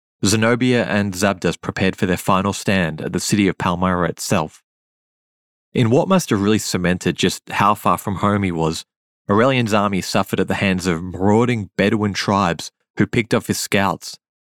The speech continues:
the emperor himself copping a few scratches. But finally they arrived at the imposing gates of the city. Enriched by years of good governance, profitable trade, and exploitation of the weakened Roman state, Palmyra was said to be one of the most beautiful cities in the ancient world.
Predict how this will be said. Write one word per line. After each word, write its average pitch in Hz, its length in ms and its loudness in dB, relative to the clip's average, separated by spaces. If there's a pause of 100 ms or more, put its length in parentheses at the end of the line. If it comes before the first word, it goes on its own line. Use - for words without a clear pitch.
the 101 120 2
emperor 110 220 0
himself 104 360 0
copping 98 320 -2
a 85 60 -4
few 90 160 0
scratches. - 600 -4 (520)
But 113 200 2 (160)
finally 120 380 2
they 101 200 2
arrived 98 380 2
at - 80 -2
the 95 100 -4
imposing 104 540 0
gates 92 320 0
of 87 80 -2
the 90 100 0
city. 85 360 0 (1000)
Enriched 110 480 2
by 123 180 2
years 110 460 4
of - 140 -6
good 113 200 2
governance, 101 600 -2
profitable 101 480 -2
trade, 87 480 -2 (320)
and 98 80 0
exploitation 101 720 0
of 80 80 -4
the 87 100 0
weakened 101 360 0
Roman 92 280 0
state, 90 380 -2 (420)
Palmyra 107 500 0
was 104 160 -2
said - 220 -2
to - 80 -12
be 95 120 2
one 98 220 2
of 95 80 -2
the 107 80 0
most 98 320 0
beautiful 113 500 2
cities 85 500 -2
in 87 80 0
the 85 120 2
ancient 85 380 -4
world. 87 380 0